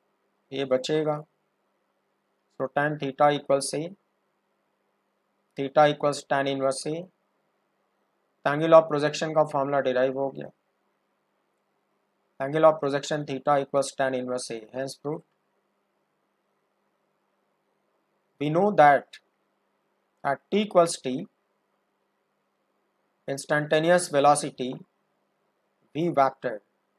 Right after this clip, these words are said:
x dot I cap plus y dot j cap। बच्चों हम लोग ये टू dimensional motion में पिछले episode में सीखे हुए कि in general velocity को ऐसे लिखा जाता है, X dot I cap repeat करो,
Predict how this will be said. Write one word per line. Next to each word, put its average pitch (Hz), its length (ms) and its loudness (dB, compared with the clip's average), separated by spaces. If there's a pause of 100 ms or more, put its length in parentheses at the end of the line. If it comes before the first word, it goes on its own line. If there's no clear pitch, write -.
(1200)
x 151 240 -4
dot 156 300 4
I 147 200 4
cap 131 380 2 (1160)
plus 151 220 2
y 143 200 2
dot 135 320 4
j 123 200 -10
cap। 107 240 -10 (1400)
बच्चों 165 320 0
हम 160 160 2
लोग 156 200 2
ये 156 140 2
टू 151 140 -6
dimensional 147 440 0
motion 139 380 -4
में 131 120 -4
पिछले 131 320 -6
episode 135 400 -4
में 135 100 -4
सीखे 123 300 -10
हुए 107 240 -10 (1160)
कि 165 100 0
in 160 80 -2
general 151 420 2
velocity 135 480 0
को 131 120 2
ऐसे 131 240 0
लिखा 123 260 -4
जाता 117 360 -8
है, 107 100 -8 (1200)
X 147 220 -4
dot 151 180 6
I 151 160 6
cap 151 240 4
repeat 139 320 -4
करो, 135 340 0